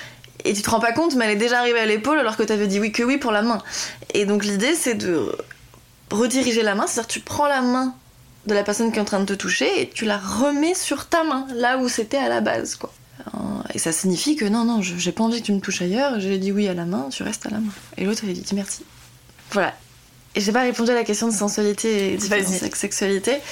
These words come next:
Speaker 1: Euh, bah, pour moi, la sensualité, c'est, euh, y a pas de contact avec le sexe. C'est, euh, la sexualité, je la définis comme de la génitalité.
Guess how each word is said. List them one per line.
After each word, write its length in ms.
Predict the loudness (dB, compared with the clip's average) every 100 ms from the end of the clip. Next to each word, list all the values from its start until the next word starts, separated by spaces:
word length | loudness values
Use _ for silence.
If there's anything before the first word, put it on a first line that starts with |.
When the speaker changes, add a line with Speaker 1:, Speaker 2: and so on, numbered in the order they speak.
| -8 -6 -4 -4 -6 -2
Speaker 1:
Euh, 400 | 0 0 0 0 -2 -6 -8 -12 -16 -20 -20 -12 -2
bah, 140 | 0
pour 120 | 2
moi, 120 | 2
la 160 | 2 0
sensualité, 920 | 0 -2 -2 2 2 0 -2 0 0
c'est, 420 | 0 -2 2 2 2
euh, 760 | 2 2 2 2 0 0 -2 0
y 80 | 0
a 60 | 2
pas 140 | 2
de 100 | 2
contact 360 | 0 0 0 0
avec 240 | -2 -2
le 80 | -2
sexe. 520 | -2 -4 -4 -8 -10 -18 -20 -18 -8
C'est, 380 | -4 0 0 2
euh, 580 | 2 2 0 0 2
la 100 | 2
sexualité, 640 | 0 0 2 2 2 2 2
je 40 |
la 80 | 2
définis 320 | 0 2 2
comme 180 | 2 0
de 100 | 0
la 440 | 0 0 0 -2
génitalité. 920 | -2 0 2 2 0 -2 -2 -2 -4